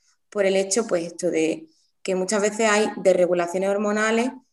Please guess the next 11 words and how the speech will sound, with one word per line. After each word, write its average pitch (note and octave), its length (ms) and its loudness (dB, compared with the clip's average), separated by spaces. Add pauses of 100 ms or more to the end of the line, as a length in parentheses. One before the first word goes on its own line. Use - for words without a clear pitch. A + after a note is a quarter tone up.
(220)
que F#3 340 -2
la F3+ 160 2
llevan F#3 240 0
exclusivamente, G3+ 340 -8 (1600)
te G#3 80 -4
está G3+ 160 -6
afectando F#3+ 640 0 (380)
a F#3 140 8
otros G3+ 300 4
niveles, G3+ 500 4
¿no?, A#3 380 -4